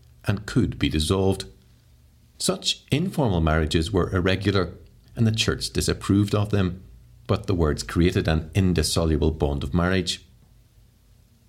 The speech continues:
Any subsequent marriage by one of the spouses to a third party,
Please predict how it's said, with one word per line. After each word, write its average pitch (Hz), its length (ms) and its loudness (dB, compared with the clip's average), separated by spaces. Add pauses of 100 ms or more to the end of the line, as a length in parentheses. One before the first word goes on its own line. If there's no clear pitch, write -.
(280)
Any 127 400 0
subsequent - 680 -2
marriage 78 380 0
by 76 120 0
one 82 180 2
of 71 100 -2
the 73 80 -2
spouses 87 540 0
to - 140 -2
a 67 40 -2
third 69 320 -2
party, 98 480 0